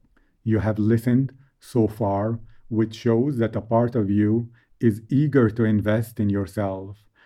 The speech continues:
whether your time, your effort, your money, your resources, to build yourself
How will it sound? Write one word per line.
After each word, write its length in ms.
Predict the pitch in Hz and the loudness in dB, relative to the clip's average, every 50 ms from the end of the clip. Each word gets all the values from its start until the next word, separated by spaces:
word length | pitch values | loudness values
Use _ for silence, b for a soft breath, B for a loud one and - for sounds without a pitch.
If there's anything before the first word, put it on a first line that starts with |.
| b b b | b b b
whether 220 | 117 113 107 110 | 0 2 4 4
your 220 | 107 107 110 107 107 | 6 6 4 4 2
time, 580 | 107 107 101 101 104 101 107 113 113 110 b b b b b b | -2 -2 0 0 2 2 0 0 -2 -4 b b b b b b
your 240 | 110 110 117 117 - | 0 0 0 0 0
effort, 540 | - 110 104 104 107 113 107 110 113 113 - _ _ _ _ _ | 0 -2 -2 0 -2 -2 0 0 -2 -4 -6 _ _ _ _ _
your 220 | - 113 110 110 104 | 0 2 2 4 4
money, 480 | 107 104 104 107 110 113 117 117 117 - b b b b | 4 4 4 4 4 4 4 4 2 -2 b b b b
your 180 | 110 110 110 104 | 0 0 2 4
resources, 960 | 104 113 120 120 - 107 104 101 98 - - 107 98 95 92 92 92 - _ _ _ _ _ _ _ _ - | 4 2 2 2 0 -2 0 0 -2 -4 -6 -6 -6 -6 -6 -8 -12 -18 _ _ _ _ _ _ _ _ -4
to 100 | - 113 | -2 2
build 360 | 101 110 117 127 143 147 123 | 4 4 6 6 4 4 4
yourself 560 | 113 113 107 104 - - 101 101 104 110 104 | 4 2 2 2 -2 -4 -4 -2 -2 -4 -6